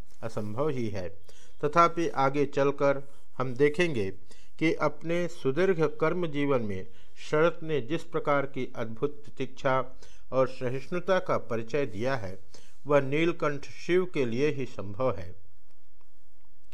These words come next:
विषपान करके भी प्रसन्न मुख हो आशीर्वाद प्रदान, अपनी सुख सुविधा को तिलांजलि देकर भी दूसरों की सेवा में आत्मनियोग, यह केवल आशुतोष के लिए ही संभव है।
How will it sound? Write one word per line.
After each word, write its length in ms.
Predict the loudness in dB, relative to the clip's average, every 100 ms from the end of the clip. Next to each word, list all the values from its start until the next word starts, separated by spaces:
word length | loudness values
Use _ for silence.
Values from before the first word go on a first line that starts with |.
| -4 -4 -4 -2
विषपान 560 | 0 0 2 2 2 2
करके 420 | 2 2 2 0
भी 320 | 0 0 -2 -2 -2
प्रसन्न 440 | 0 2 2 2
मुख 300 | 0 0 -2
हो 360 | -2 -2 -2 -2 -4 -2 -2
आशीर्वाद 560 | -2 0 0 2 2
प्रदान, 600 | 2 0 0 2 2 0 -2 -4 -4 -2 0
अपनी 340 | 0 0 -2
सुख 260 | 0 -2 -2
सुविधा 380 | -2 -2 0 0
को 180 | 0 -2
तिलांजलि 680 | -2 0 0 0 0 0
देकर 440 | 2 2 2 2 0
भी 280 | 0 -2 -2 -4 -4 -4
दूसरों 420 | -2 -2 0 0 0
की 220 | -2 -2
सेवा 380 | -2 0 2 2
में 220 | 0 -2 0
आत्मनियोग, 960 | 2 2 0 -2 0 2 4 2 0 -4 -4 -4 0
यह 160 | 0
केवल 420 | 2 0 2 2 2 2
आशुतोष 640 | 0 0 -2 0 0 0
के 200 | 0 0
लिए 220 | 2 2
ही 160 | 2 0
संभव 420 | -2 -2 -2 -2
है। 220 | -2 -2